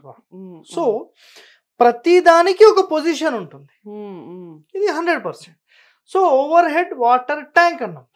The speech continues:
Speaker 1: So, ఏముంటుంది దాంట్లో? వాటర్ ఉంటుంది. మరి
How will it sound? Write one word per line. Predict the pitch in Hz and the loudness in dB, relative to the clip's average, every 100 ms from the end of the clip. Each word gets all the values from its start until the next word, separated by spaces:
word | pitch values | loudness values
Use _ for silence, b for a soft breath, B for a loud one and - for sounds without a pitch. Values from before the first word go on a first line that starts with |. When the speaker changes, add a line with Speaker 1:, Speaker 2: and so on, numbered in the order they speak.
| - | -10
Speaker 1:
So, | 294 | -6
ఏముంటుంది | 330 339 320 320 | -6 -6 -8 -8
దాంట్లో? | 294 285 262 277 277 277 _ _ _ _ _ _ 143 | -6 -8 -10 -12 -12 -14 _ _ _ _ _ _ -20
వాటర్ | 135 156 208 254 277 | -8 0 0 0 -6
ఉంటుంది. | 156 - 127 _ b b b b b | -10 -18 -20 _ b b b b b
మరి | 254 359 311 269 349 | 2 2 2 -4 -10